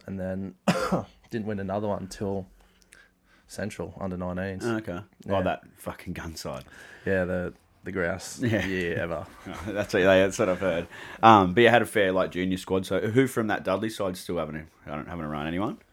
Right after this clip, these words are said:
Speaker 1: Oh, it's, I don't think,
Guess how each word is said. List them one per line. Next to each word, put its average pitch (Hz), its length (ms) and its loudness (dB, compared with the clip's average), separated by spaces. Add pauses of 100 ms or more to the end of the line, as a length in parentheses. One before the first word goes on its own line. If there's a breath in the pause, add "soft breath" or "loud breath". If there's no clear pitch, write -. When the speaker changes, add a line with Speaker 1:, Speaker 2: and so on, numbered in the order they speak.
(1000 loud breath)
Speaker 1:
Oh, 101 320 -8 (1040 loud breath)
it's, - 400 -16 (300)
I 98 60 0
don't 143 180 -2
think, - 240 -4